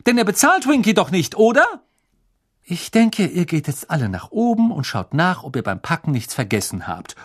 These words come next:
unterbrach Misses Weasley den Streit. „Nun los! Und zwar alle!“ Harry räumte sein Besenpflegeset zusammen, schulterte den Feuerblitz und ging mit Ron nach oben.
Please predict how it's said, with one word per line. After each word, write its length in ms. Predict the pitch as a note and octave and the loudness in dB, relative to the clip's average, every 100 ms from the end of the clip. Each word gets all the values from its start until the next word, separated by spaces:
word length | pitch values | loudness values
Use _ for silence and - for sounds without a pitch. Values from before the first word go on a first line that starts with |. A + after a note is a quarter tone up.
| - | -8
unterbrach 420 | A2 - G#2 G#2 | -8 -2 -2 -2
Misses 340 | A2 G2+ A2+ - | -6 -6 -6 -4
Weasley 300 | G#2 - A2 | -6 -6 -10
den 140 | F#2+ | -8
Streit. 340 | - F2+ F2 - - | -8 -8 -10 -14 -2
„Nun 140 | G3 | 2
los! 440 | B3+ G3 - - _ _ _ _ _ | 4 4 0 -8 _ _ _ _ _
Und 140 | G#3 | 0
zwar 260 | - - - | 2 2 2
alle!“ 360 | A#3+ D#3+ E2 _ _ _ _ _ _ _ _ _ _ _ _ _ | 0 0 -4 _ _ _ _ _ _ _ _ _ _ _ _ _
Harry 320 | - F#3+ F#3+ F#3 | 2 4 4 2
räumte 380 | C#3 E3 F3+ | 2 2 2
sein 220 | B2 C3 B2 | 0 0 2
Besenpflegeset 1000 | C#3 D3 D#3+ - - D#3 D3+ - D3 | 2 2 0 -4 -6 -4 -4 -6 -6
zusammen, 640 | - - B2+ G#2 A#2+ C3+ B2 _ _ _ _ _ _ _ | -10 -8 -4 -2 0 -2 -4 _ _ _ _ _ _ _
schulterte 500 | - - A#2+ A2 G2 | -6 -2 0 -2 -6
den 200 | F#2 F2 | -6 -8
Feuerblitz 640 | - G#2+ G2+ G2+ G#2+ - | -4 -4 -4 -8 -10 -10
und 180 | - A2+ | -10 -8
ging 140 | G#2+ F#2 | -6 -6
mit 180 | F2 | -4
Ron 180 | G2+ F#2 | -4 -2
nach 180 | F2+ - | -4 -8
oben. 400 | D#3 F#2+ C#2 | -10 -10 -12